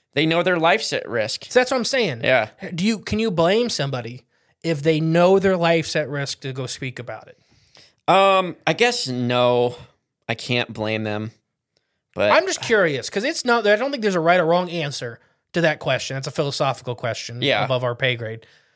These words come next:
Speaker 2: Uh, but to me, it just is one of those things, 'cause it happened a lot in war. It happened a lot. It was like the soldiers,
Speaker 1: Right.
Speaker 2: for example.
Speaker 1: Yeah.
Speaker 2: Like a lot of Nazi soldiers were just following orders, right?
Speaker 1: Right. That's all they were doing, just following orders.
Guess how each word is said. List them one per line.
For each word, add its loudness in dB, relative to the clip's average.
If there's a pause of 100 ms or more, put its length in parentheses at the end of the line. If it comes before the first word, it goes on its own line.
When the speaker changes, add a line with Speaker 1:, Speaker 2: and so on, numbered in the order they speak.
(200)
Speaker 2:
Uh, -8
but 0 (320)
to -4
me, 0
it 0
just -2
is -4
one -2
of 0
those -2
things, -6 (400)
'cause -4
it 2
happened 2
a 2
lot 2
in -10
war. -2 (140)
It -12
happened -2
a -2
lot. -2
It -2
was -2
like -2
the -6
soldiers, 6
Speaker 1:
Right. -2
Speaker 2:
for -2
example. -6 (120)
Speaker 1:
Yeah. 2 (100)
Speaker 2:
Like -2
a 0
lot 4
of 0
Nazi -4
soldiers -6 (720)
were -6
just -6
following 2
orders, -2
right? -2 (200)
Speaker 1:
Right. 2
That's -2
all 0
they 0
were -4
doing, -4
just -6
following 0
orders. -6